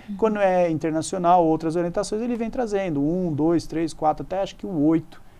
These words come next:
Speaker 2: né? Vai lá na parte do N C M, onde aparece lá a origem do produto. E aqui, os outros dois dígitos se referem à, à situação tributária. A gente tá falando de empresa, então, né, do lucro presumido,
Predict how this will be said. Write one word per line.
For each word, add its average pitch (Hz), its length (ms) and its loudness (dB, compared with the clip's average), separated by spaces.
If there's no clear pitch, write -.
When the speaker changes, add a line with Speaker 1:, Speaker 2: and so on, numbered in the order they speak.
Speaker 2:
né? 165 220 -2
Vai 143 180 2
lá 147 260 -2
na 170 140 -6
parte 156 320 -8
do 143 80 -4
N 151 140 -4
C - 160 -10
M, 147 260 -2
onde 143 180 -4
aparece 143 560 -4
lá 135 200 0
a 147 60 0
origem 135 500 -2
do 131 120 -6
produto. 127 560 -4
E 185 120 2
aqui, 175 440 0
os 143 280 0
outros 156 340 2
dois 139 340 2
dígitos 147 680 -4
se - 160 -4
referem 156 500 -2
à, 165 1040 -2
à - 60 -8
situação 160 520 -4
tributária. 147 640 -4
A - 20 -8
gente - 160 -6
tá 165 100 4
falando 156 440 4
de 143 120 -2
empresa, 139 640 0
então, 123 440 -2
né, 131 200 -2
do 131 120 -6
lucro 120 260 -4
presumido, 170 760 -4